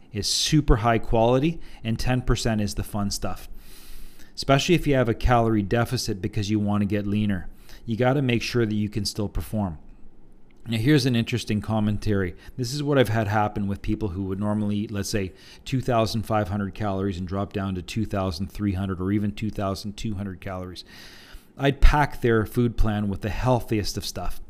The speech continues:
to make sure they're still performing really well in the gym, even though they have a caloric deficit.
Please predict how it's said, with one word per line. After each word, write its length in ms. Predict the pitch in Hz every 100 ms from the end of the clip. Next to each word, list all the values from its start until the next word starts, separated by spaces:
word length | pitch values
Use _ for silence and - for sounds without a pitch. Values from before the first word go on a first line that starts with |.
| - - - - - -
to 100 | 120
make 160 | 127
sure 240 | - 135 113
they're 120 | 107
still 240 | - 127
performing 580 | 123 - 117 110 104 98
really 260 | 110 131 135
well 280 | 113 107
in 100 | 107
the 100 | 101
gym, 380 | 90 104 104 98 107
even 280 | 113 127
though 140 | 120 110
they 100 | 107
have 180 | 104 101
a 60 |
caloric 440 | - 101 101 98 104
deficit. 500 | 101 104 98 90